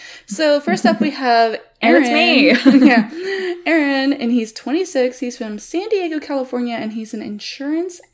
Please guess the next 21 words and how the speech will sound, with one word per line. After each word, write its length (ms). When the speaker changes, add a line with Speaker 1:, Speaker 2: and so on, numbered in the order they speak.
Speaker 1:
agent. 680
Um, 520
when 140
you 80
look 180
at 140
him, 340
you 420
think 420
Dale. 520
<laughs> 120
The, 140
for 180
me, 180
Speaker 2:
Yeah. 440
Speaker 1:
he's 180
like 160
Dale 280
two 160
point 260
oh. 340